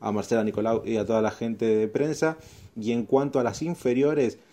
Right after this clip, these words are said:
San Lorenzo empieza a trabajar en cuanto al sentido de pertenencia. Eh, a los chicos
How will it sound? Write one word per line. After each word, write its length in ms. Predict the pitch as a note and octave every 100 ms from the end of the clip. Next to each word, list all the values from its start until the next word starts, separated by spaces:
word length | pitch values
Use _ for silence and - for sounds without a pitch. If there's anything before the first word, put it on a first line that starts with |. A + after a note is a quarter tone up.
| _
San 280 | - C3 C3+
Lorenzo 520 | B2+ B2+ C3+ C3+ C3
empieza 400 | A2 G2+ A#2 A#2
a 80 | G#2+
trabajar 460 | A2 G#2+ G2+ A#2+ A#2+
en 100 | A2
cuanto 340 | A#2+ A2+ A2+
al 120 | A2
sentido 480 | - G#2 - A#2 A2
de 80 | G2
pertenencia. 760 | G2+ G2 G2 F2+ D#2+ E2+ E2 - -
Eh, 400 | F#2+ F2+ F2+ -
a 120 | F#2+
los 140 | F#2+ -
chicos 760 | A#2+ G#2 G#2+ G2 F#2 F#2 -